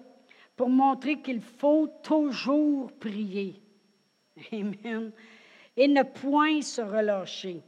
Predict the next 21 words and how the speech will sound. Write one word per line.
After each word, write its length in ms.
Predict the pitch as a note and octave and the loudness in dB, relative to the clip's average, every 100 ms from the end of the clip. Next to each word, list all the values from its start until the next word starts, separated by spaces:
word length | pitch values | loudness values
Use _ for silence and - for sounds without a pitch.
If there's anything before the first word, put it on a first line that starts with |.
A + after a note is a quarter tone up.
| _ - | _ -8
Il 220 | A#3+ A#3 | -6 -6
dit, 320 | F#3+ C4 B3+ | -6 -4 -4
il 140 | B3 C4 | -2 2
y 80 | |
avait 240 | C#4 B3+ D#4 | 2 4 2
dans 200 | C#4 A#3+ | 2 -6
une 180 | G#3 A#3 | -6 -4
ville 240 | A#3 C#4 | -2 -2
un 160 | A#3 A3 | -4 -8
juge 520 | F#3+ B3+ C#4 B3 - | -4 -2 0 -2 -8
qui 120 | A#3+ | -8
ne 100 | G#3 | -8
craignait 640 | G#3 - B3 C4+ B3+ B3+ | -8 -8 -6 -2 -2 -4
point 320 | B3 G#3+ A3 | -8 -10 -10
Dieu 360 | G#3+ D#3+ G3 F#3 - _ _ _ _ | -10 -10 -10 -10 -14 _ _ _ _
et 80 | - | -12
qui 160 | A3+ C4+ | -4 2
n'avait 420 | C4+ B3+ C4 C#4 A3+ | 4 4 2 0 2
égard 580 | A#3+ G#3 A#3+ A#3+ B3 B3 | 2 4 4 4 2 -4
pour 120 | G#3+ | -12
personne. 720 | - A3+ - A3 G3 D#3 | -6 -8 -6 -8 -8 -10